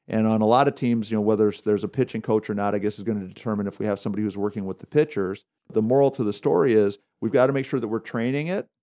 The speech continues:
We gotta make sure that we're practicing it consistently. And we gotta make sure that we're helping our catchers develop a positive attitude where they see how important they are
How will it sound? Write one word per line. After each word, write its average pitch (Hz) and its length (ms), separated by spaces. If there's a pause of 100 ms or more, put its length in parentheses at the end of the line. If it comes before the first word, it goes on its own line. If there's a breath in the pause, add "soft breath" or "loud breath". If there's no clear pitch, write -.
(300)
We 107 100
gotta 107 140
make 117 80
sure 120 120
that 110 60
we're 107 120
practicing 127 580
it 101 160
consistently. 131 840 (280)
And - 80
we 117 60
gotta 135 160
make 131 140
sure 131 140
that 117 100
we're 110 280
helping 139 380
our 113 240
catchers 127 580
develop 113 440
a 104 40
positive 110 500
attitude 117 520
where 107 100
they 120 120
see 127 180
how 123 180
important 139 520
they 104 140
are 95 320